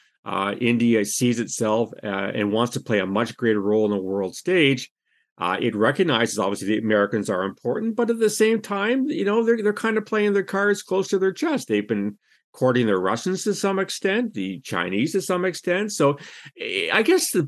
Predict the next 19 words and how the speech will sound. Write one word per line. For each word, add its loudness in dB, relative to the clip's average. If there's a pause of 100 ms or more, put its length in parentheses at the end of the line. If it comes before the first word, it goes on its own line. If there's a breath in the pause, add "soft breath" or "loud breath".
(160)
what 4
I 4
would 4
t-, -4
say, 4
Scott, 0
is 2
India 4
realizes 2
it 0
ha-, -2
it 0
has -2
some, 0
some 0
skin 2
in 4
this 0
game, 0